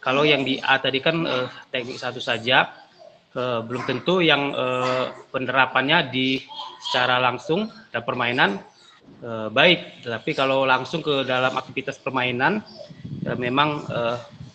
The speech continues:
terasa manfaatnya bagi siswa itu sendiri. Itu sepemahaman untuk yang otentik. Jadi langsung, eh, erat kaitannya dengan, eh, aktivitas atau, eh, kehidupan nyata seperti itu.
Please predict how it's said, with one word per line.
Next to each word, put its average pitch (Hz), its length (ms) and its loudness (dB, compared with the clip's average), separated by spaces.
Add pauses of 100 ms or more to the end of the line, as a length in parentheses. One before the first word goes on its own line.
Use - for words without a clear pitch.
(220)
terasa 139 320 2
manfaatnya 131 560 2
bagi 113 240 -6
siswa 113 400 -8
itu - 80 -16
sendiri. 113 360 -10 (360)
Itu 131 320 0
sepemahaman 123 880 -6
untuk - 320 -12
yang 117 80 -12 (160)
otentik. 123 320 -8
Jadi 117 240 -4
langsung, 131 320 -4 (400)
eh, 123 220 -2 (100)
erat 143 240 0
kaitannya 127 400 0
dengan, 120 320 -4
eh, 120 240 -6
aktivitas 117 560 -8
atau, 123 200 -2 (200)
eh, - 300 -10 (500)
kehidupan 123 320 -4
nyata 117 320 -4
seperti - 160 -12
itu. 107 120 -12